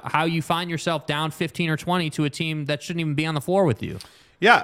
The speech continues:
Speaker 2: and I, I wonder, I wonder what Chris's long-term developmental arc looks like, uh, because I could see him being a, a three-year guy. Like, he can absolutely be a bench player on this team. I have no doubt about that.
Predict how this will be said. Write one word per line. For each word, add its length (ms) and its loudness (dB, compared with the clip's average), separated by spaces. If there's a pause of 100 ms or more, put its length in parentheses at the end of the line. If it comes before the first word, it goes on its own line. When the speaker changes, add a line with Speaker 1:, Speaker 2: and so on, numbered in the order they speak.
Speaker 2:
and 160 2
I, 600 6
I 200 6
wonder, 1000 4
I 160 6
wonder 320 4
what 220 4
Chris's 400 0
long-term 500 2
developmental 560 2
arc 280 0
looks 280 -2
like, 360 2 (520)
uh, 380 6
because 460 2
I 100 6
could 180 0
see 220 0
him 220 2
being 340 2
a, 260 2
a 140 4
three-year 540 0
guy. 320 2
Like, 240 -4
he 140 -4
can 160 0
absolutely 440 2
be 120 0
a 40 2
bench 300 0
player 260 4
on 120 0
this 180 -6
team. 200 0
I 100 2
have 120 0
no 160 4
doubt 200 4
about 280 0
that. 300 2